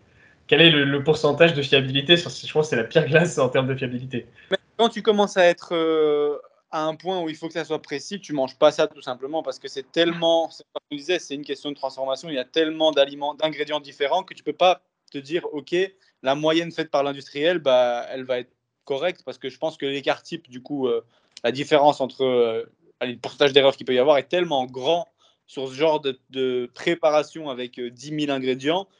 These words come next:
Speaker 2: que finalement, c'est pas précis. Même si tu pèses et que tu rentres le nombre de grammes près qu'il y a dans la, la glace,
Speaker 1: Ouais,
Speaker 2: finalement,
Speaker 1: non,
Speaker 2: c'est pas précis, en fait.
Speaker 1: Du coup, est-ce que c'est pas pareil pour les frites ?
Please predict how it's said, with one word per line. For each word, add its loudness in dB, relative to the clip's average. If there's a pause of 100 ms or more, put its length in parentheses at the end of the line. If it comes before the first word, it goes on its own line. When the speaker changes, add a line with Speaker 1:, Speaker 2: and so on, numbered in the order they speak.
(440)
Speaker 2:
que -4
finalement, -2
c'est -2
pas 2
précis. -8 (120)
Même -2
si -12
tu -18 (120)
pèses 6
et -10
que -16
tu -8
rentres 0
le -4
nombre -6
de -4
grammes -2
près -6
qu'il -8
y -2
a 0
dans -2
la, -2
la -6
glace, -4 (300)
Speaker 1:
Ouais, 0
Speaker 2:
finalement, -2
Speaker 1:
non, -2
Speaker 2:
c'est -12 (180)
pas 2
précis, -18
en -10
fait. -10 (120)
Speaker 1:
Du -18
coup, -6
est-ce -10
que -14
c'est -10
pas 2
pareil 0
pour -2
les -2
frites ? -8